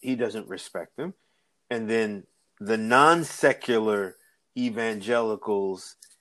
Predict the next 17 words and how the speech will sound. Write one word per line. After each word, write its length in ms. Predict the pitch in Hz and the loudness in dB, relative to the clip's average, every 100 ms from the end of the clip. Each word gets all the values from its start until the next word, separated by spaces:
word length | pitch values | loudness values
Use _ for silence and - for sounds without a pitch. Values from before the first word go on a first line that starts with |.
| _ | _
he 200 | _ 131 | _ -2
has 200 | 123 127 | 0 0
no 160 | 123 170 | 4 4
respect 440 | 233 - - 92 | 6 2 0 -6
for 140 | - 82 | -6 -18
them. 120 | 76 _ _ _ _ _ _ _ _ _ _ _ _ _ _ _ | -18 _ _ _ _ _ _ _ _ _ _ _ _ _ _ _
None. 380 | 117 165 240 156 - - - _ - - - _ _ _ _ _ _ _ _ _ _ _ - _ _ _ _ _ _ _ _ _ _ | 0 4 4 2 -10 -20 -20 _ -20 -20 -20 _ _ _ _ _ _ _ _ _ _ _ -20 _ _ _ _ _ _ _ _ _ _
But 260 | 120 156 151 | 2 4 6
they 120 | 143 | 4
want 240 | 131 143 | 4 2
to 40 | 147 | 2
believe 680 | 135 131 127 135 120 101 98 _ _ _ _ 113 | 2 2 2 2 0 -4 -10 _ _ _ _ -2
that 180 | 120 113 | 0 2
he 120 | 123 | 0
is 120 | 107 | 0
an 120 | 107 | -4
instrument 680 | - 131 120 - 120 110 | -6 -6 -6 -6 -4 -4